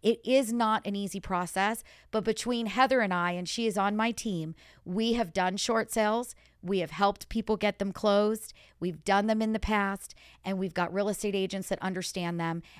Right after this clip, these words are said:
and we are definitely should be your first phone call if you are in that situation. So with that, I'm going to leave the show. I'm gonna tell you guys we are here for you. We want to help you.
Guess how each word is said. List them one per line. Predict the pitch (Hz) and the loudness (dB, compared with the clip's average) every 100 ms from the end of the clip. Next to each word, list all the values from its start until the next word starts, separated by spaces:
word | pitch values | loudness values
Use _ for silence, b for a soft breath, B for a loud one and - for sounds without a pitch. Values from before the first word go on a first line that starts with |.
| - | -6
and | 190 | -2
we | 196 190 | 0 0
are | |
definitely | 180 - 185 - 190 175 185 185 - | -2 0 0 0 -4 -4 -6 -8 -8
should | - - 196 165 | -2 0 0 0
be | 170 165 - - | -2 -2 -8 -6
your | 180 | -4
first | - 170 - | -2 -4 -4
phone | - 165 | -4 -4
call | 160 160 147 - b b b | -4 -4 -4 -8 b b b
if | 220 220 | 0 0
you | 190 196 | 0 0
are | 190 | 0
in | 175 170 | -2 -4
that | 175 - | -4 -6
situation. | 160 - 127 - - - - B B | -10 -8 -10 -10 -12 -16 -20 B B
So | - 269 233 | 2 6 8
with | 240 185 - | 6 4 8
that, | 269 302 330 | 10 10 10
I'm | 247 240 | 6 4
going | 233 254 | 4 2
to | 220 233 | 0 -4
leave | 208 262 262 240 - | -2 0 0 -2 0
the | 240 | 0
show. | - 233 214 | 4 6 6
I'm | 226 | 6
gonna | 220 214 | 2 -2
tell | - 240 | 2 2
you | 233 | 2
guys | 226 220 214 208 | 2 2 2 -2
we | 190 | -4
are | |
here | 180 269 277 | -2 0 0
for | - | -2
you. | 254 254 247 | -2 0 0
We | 214 | -2
want | 185 226 226 | 0 0 0
to | 247 | -2
help | 220 226 220 | 0 0 0
you. | 226 233 | 0 0